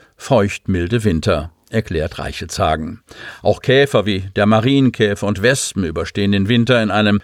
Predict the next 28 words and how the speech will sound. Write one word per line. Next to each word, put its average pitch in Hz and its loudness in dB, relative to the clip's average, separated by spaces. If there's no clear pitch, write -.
starren 113 0
Zustand 104 0
und 156 0
suchen 110 0
Schutz - -2
in 117 2
Holzstapeln 87 0
oder 95 2
Baumhöhlen. 80 -2
Schutz - 0
der 139 2
Winterquartiere, 120 0
Lebensräume 95 0
bewahren. 78 -4
Damit 175 2
die 165 2
Tiere 185 2
den 143 4
Winter 147 0
sicher 135 0
überstehen, 123 2
ist 139 -6
es 117 -8
wichtig, 113 0
ihre 110 0
Winterquartiere 98 -2
zu - -8
schützen. 110 0